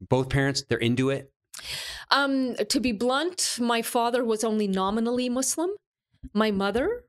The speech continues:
Speaker 2: uh, quite Muslim.
Speaker 1: Right, 'cause I've seen her in the documentary about you, uh, Faith Without Fear.
Speaker 2: Right.
Speaker 1: And she looks like a serious Muslim.
Speaker 2: She, i-, she
Speaker 1: Like a
Speaker 2: is,
Speaker 1: serious believer.
Speaker 2: she is a very faithful Muslim without being a dogmatic one.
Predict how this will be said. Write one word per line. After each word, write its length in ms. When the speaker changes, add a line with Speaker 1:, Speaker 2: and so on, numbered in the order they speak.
Speaker 2:
uh, 280
quite 340
Muslim. 420
Speaker 1:
Right, 100
'cause 140
I've 140
seen 280
her 180
in 300
the 420
documentary 680
about 300
you, 340
uh, 240
Faith 340
Without 240
Fear. 320
Speaker 2:
Right. 460
Speaker 1:
And 100
she 160
looks 320
like 180
a 40
serious 400
Muslim. 400
Speaker 2:
She, 380
i-, 80
she 120
Speaker 1:
Like 80
a 40
Speaker 2:
is, 100
Speaker 1:
serious 220
believer. 520
Speaker 2:
she 300
is 220
a 80
very 480
faithful 680
Muslim 560
without 400
being 320
a 80
dogmatic 800
one. 220